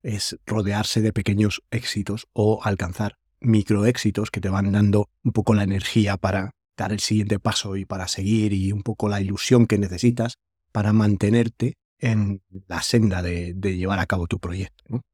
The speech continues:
Teniendo en cuenta esto, pues hay que tener mucho cuidado a la hora de definir los objetivos y hay que definirlos bien para que realmente puedas llegar a conseguirlos y apuntártelo como éxito.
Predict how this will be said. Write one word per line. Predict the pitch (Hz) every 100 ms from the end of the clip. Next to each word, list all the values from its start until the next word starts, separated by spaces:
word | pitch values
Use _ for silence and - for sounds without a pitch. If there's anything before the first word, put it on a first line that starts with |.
| _ -
Teniendo | 110 131
en | 131
cuenta | 123 127 131
esto, | 147 - 151 -
pues | 107 101 - _ -
hay | 98
que | - 101
tener | 107 107
mucho | 110 - 110
cuidado | 107 127 120
a | 95
la | 92
hora | 101 95
de | 95
definir | 87 - 85 95
los | 95 -
objetivos | 101 - 117 151 180 - _ _
y | 107
hay | 104
que | - 110 104 104 98 - -
definirlos | 110 - 98 107 98 95 -
bien | 127 127
para | 104 90 85 80 _
que | - 92
realmente | 98 98 104 104 107
puedas | - 98 95
llegar | 98 90 98 _ _ _ _
a | -
conseguirlos | - 98 - 101 110 107 117 -
y | 117 120 -
apuntártelo | - - 104 95 98 - 104 104
como | - 98 92 _ -
éxito. | - - - -